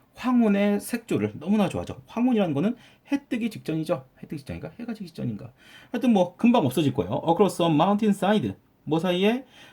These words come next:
어디에 통해서? 산등성에 있는 이런 황혼의,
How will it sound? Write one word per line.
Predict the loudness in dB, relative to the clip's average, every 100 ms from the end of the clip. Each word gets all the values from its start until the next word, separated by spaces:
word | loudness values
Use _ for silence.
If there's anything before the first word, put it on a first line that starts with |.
| -2
어디에 | 0 4 2
통해서? | 2 -2 0 0
산등성에 | 0 -2 0 2 2 0 0 -2 -2
있는 | 0 0 -2 -2
이런 | 0 0 0 -10 _ _
황혼의, | 0 2 4 2 0